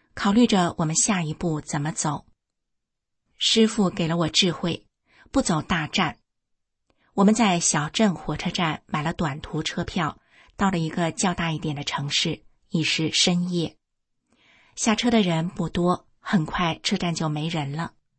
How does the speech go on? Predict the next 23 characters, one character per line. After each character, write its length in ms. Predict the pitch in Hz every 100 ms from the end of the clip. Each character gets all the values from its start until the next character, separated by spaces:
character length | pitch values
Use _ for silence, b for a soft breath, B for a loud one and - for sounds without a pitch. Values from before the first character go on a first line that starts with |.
| b b b b b
我 100 | 214
们 160 | 208
不 100 | 220
知 140 | 240 240
道 220 | 240 196
往 180 | 190 202
哪 140 | 185
里 160 | 185 214
走， 420 | - 156 - - _
又 160 | - 247
不 120 | 254
敢 280 | 240 170 151
和 120 | -
陌 140 | 170 160
生 160 | 175
人 160 | 156 151
说 240 | - 165
话， 340 | 151 160 143 - b b
怕 140 | -
碰 220 | 240 262 208
上 240 | - -
便 340 | 185 160 -
衣。 260 | 170 190 220